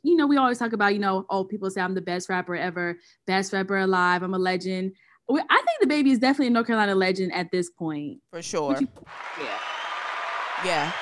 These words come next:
Speaker 2: It's no question about it, man. 'Cause when you think of the word legend, like, it comes with everything. It's the music first and foremost, but it's also the mark that you've a-, been able to make in history. So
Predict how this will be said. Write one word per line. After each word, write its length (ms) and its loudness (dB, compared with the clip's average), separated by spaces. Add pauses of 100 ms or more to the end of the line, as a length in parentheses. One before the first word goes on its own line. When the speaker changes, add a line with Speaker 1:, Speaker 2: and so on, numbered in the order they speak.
(220)
Speaker 2:
It's 120 -2
no 140 4
question 360 2
about 280 4
it, 100 2
man. 300 0 (300)
'Cause 100 2
when 180 4
you 100 6
think 340 0
of 160 2
the 160 4
word 320 6 (140)
legend, 600 2 (420)
like, 340 2 (140)
it 180 -2
comes 380 2
with 240 -2
everything. 720 2
It's 160 2
the 140 0
music 520 -2
first 300 0
and 140 -6
foremost, 520 -2
but 120 2
it's 180 -2
also 840 2 (160)
the 260 0
mark 420 0
that 180 -4
you've 160 -6
a-, 180 0
been 160 -4
able 200 -4
to 80 -2
make 240 -4
in 100 -2
history. 560 -6
So 380 0